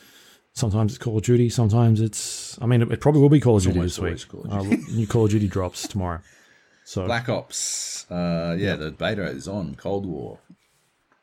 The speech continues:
Speaker 2: Uh, it's, it's only the multi-, regular multiplayer, hey?
Speaker 1: Yeah.
Speaker 2: It's
Speaker 1: I'm
Speaker 2: not
Speaker 1: all right with
Speaker 2: Warzone.
Speaker 1: that. Let's smash some noobs. Um,
Speaker 2: Yeah, I'll play
Speaker 1: so
Speaker 2: it.
Speaker 1: anyway,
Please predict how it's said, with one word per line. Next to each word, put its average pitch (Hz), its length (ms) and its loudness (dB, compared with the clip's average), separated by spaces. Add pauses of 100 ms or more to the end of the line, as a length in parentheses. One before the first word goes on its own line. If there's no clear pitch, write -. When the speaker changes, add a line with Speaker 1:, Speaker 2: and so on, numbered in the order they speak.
(260)
Speaker 2:
Uh, 80 480 -6
it's, - 320 -10
it's - 140 -8
only 160 360 2
the 117 100 -2
multi-, 120 360 0
regular 104 380 -2
multiplayer, 85 500 -6
hey? 82 240 -10 (960)
Speaker 1:
Yeah. 87 180 -8 (680)
Speaker 2:
It's 87 140 -12
Speaker 1:
I'm 104 60 0
Speaker 2:
not 95 40 0
Speaker 1:
all 92 80 -2
right 90 80 -6
with 90 160 -6
Speaker 2:
Warzone. - 100 -14 (100)
Speaker 1:
that. 64 80 -12
Let's - 340 -12
smash 90 420 -8
some 92 140 -4
noobs. 82 320 -10 (800)
Um, 98 380 -6 (140)
Speaker 2:
Yeah, 85 140 -14 (340)
I'll 113 100 -12
play - 200 -10
Speaker 1:
so 120 100 -2
Speaker 2:
it. 98 40 0
Speaker 1:
anyway, 95 180 -4